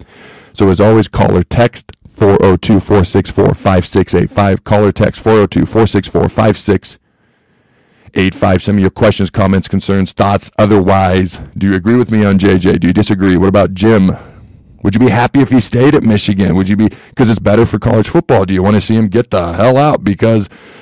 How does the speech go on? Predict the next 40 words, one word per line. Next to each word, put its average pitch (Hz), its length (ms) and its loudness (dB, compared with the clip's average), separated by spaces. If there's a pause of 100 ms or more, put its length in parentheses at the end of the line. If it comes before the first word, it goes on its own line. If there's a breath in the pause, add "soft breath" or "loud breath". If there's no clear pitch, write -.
(200 loud breath)
well, 127 460 0
Michigan 120 380 2
won't 120 160 2
be 127 100 2
as 113 100 4
good 123 160 2
without 127 320 2
him, 95 140 2
and 90 100 0
that 101 140 -2
helps 110 300 -2
everybody 110 420 0
else 117 180 0
in 113 100 0
the 117 60 0
Big 120 200 0
Ten. 139 260 0
What 104 120 0
are - 20 4
your 110 100 2
thoughts? - 360 -6
Let 107 100 2
me 107 60 2
know. - 180 -4 (320)
Call 98 160 2
or 95 40 2
text 95 300 -2
four 98 200 0
oh 95 100 0
two, 120 260 -2 (540)
four 95 200 0
six - 220 -2
four, 101 180 2
five 87 280 0
six 92 240 -2
eight 92 160 0
five. 92 200 2
All 104 60 4
right. 104 160 2 (960 soft breath)
Alabama 156 720 -2